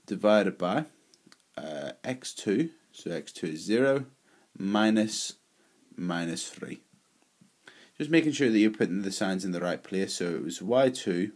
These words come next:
which is minus four. I've put that in brackets. Subtract five over zero, subtract minus three.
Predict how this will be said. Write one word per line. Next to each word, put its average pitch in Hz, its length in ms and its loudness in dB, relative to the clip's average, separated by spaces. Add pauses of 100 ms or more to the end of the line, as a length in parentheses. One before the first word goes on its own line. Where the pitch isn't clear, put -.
which - 180 -14
is 78 160 -10 (120)
minus 85 520 -6
four. 87 340 -6
I've - 140 -14
put - 120 -12
that - 100 -8
in - 100 -14
brackets. - 440 -8
Subtract - 760 -6 (340)
five 147 460 -4 (920)
over 104 460 2 (220)
zero, 104 520 2 (480)
subtract - 880 -6
minus 80 400 -10
three. - 260 -14